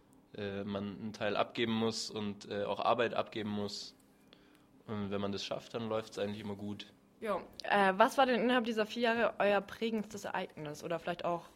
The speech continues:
Speaker 2: es kann auch ein irgendein peinlicher Moment sein, was euch eigentlich diese ganzen vier Jahre immer wieder in Erinnerung gerufen wird, an was ihr euch immer wieder zurückerinnert, so als großen Moment.
Speaker 1: Na, also der größte Moment war natürlich gestern, als wir in Nightliner eingestiegen sind.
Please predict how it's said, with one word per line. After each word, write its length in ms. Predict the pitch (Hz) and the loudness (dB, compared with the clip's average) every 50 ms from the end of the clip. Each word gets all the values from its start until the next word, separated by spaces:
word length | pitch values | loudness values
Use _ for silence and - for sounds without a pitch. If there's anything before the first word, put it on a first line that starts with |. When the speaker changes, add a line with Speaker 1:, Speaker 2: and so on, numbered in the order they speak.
| - - 180 | -12 -10 -8
Speaker 2:
es 60 | - | -6
kann 160 | - 208 202 | 0 2 2
auch 120 | 180 - 202 | 2 2 0
ein 60 | 185 | -2
irgendein 260 | 147 196 - - 196 | -2 -2 -2 -2 -4
peinlicher 440 | - - 220 220 214 202 185 175 156 | -6 -4 -2 0 0 0 0 -2 -4
Moment 320 | 147 156 160 156 160 - | -2 -2 -2 -4 -2 -2
sein, 120 | 180 165 165 | -2 -2 0
was 140 | 165 165 | 0 0
euch 320 | - - 175 170 - - - | 2 0 0 0 -2 -2 0
eigentlich 540 | 175 175 175 - 180 180 175 - - - - | 0 0 0 -2 -2 -2 -4 -4 -8 -10 -6
diese 140 | - 196 175 | -4 -2 0
ganzen 300 | 170 180 190 196 - 196 | 2 2 2 2 0 -2
vier 140 | - 208 196 | 0 0 0
Jahre 120 | 185 190 | 2 2
immer 260 | 185 - 196 196 185 175 | 0 0 2 0 0 0
wieder 380 | 180 180 180 175 175 175 175 175 - - - - - - - - | 0 2 2 4 4 2 0 -2 -8 -18 -18 -18 -18 -20 -10 -4
in 80 | - 185 | 0 2
Erinnerung 360 | 170 - 202 190 170 175 160 | 2 4 4 4 4 2 0
gerufen 320 | 147 143 147 151 147 - 156 | -2 -4 -4 -6 -6 -6 -4
wird, 120 | 151 - | -2 0
an 100 | 156 160 | 0 0
was 140 | 160 160 160 | -2 -2 -2
ihr 60 | 160 | -2
euch 260 | 165 165 160 - - - | -2 -2 -4 -6 -10 -8
immer 200 | - 180 175 165 | -6 -6 -4 -4
wieder 160 | 165 165 170 156 | -4 -4 -6 -6
zurückerinnert, 640 | - - 170 160 - 147 123 135 143 143 139 143 | -6 -8 -10 -10 -8 -8 -8 -6 -6 -8 -8 -10
so 160 | - 147 143 | -8 -8 -6
als 320 | 135 131 143 139 - - - | -6 -6 -8 -8 -10 -12 -10
großen 240 | 170 160 - 165 | -10 -10 -10 -12
Moment. 600 | 160 113 - 151 - - - 120 113 107 107 107 | -12 -14 -12 -14 -12 -8 -4 -2 0 0 2 2
Speaker 1:
Na, 240 | 104 104 104 104 101 - - 104 - | 4 4 4 4 2 0 -2 2 6
also 260 | 110 110 101 107 107 101 101 - - - | 8 8 8 6 4 2 0 -4 -2 0
der 80 | 113 107 | 0 2
größte 320 | - 120 123 131 - 135 | 6 8 8 8 8 8
Moment 320 | 135 135 131 131 131 131 113 | 8 10 10 10 10 10 10
war 140 | 110 110 | 8 8
natürlich 580 | 113 113 107 - - 113 110 107 101 - - - - - - - - 127 | 8 8 6 4 4 4 6 4 4 2 -2 -8 -12 -16 -16 -14 -12 0
gestern, 400 | - 117 110 - - - 127 120 | 4 6 6 6 6 6 6 8
als 160 | 107 104 - - | 8 6 6 4
wir 80 | 107 | 2
in 60 | 104 | 4
Nightliner 420 | 104 110 117 123 143 135 139 143 143 | 4 4 4 6 8 8 8 8 8
eingestiegen 560 | 131 131 139 139 139 - - 143 143 151 147 | 6 6 6 4 2 4 4 4 4 4 2
sind. 340 | 147 151 170 160 - - | 0 2 2 2 0 0